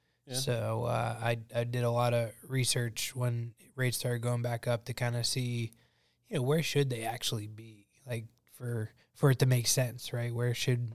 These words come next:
Speaker 2: interest rates be? And I really think that interest rates probably need to be in that eight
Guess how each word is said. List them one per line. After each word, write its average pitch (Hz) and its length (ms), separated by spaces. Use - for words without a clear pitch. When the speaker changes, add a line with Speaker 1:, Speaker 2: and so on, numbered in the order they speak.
Speaker 2:
interest 123 300
rates 117 200
be? 139 160
And 123 100
I - 20
really 156 280
think 139 260
that 127 220
interest 131 420
rates - 420
probably 233 320
need 175 180
to 113 60
be 117 240
in 110 80
that 101 200
eight 123 260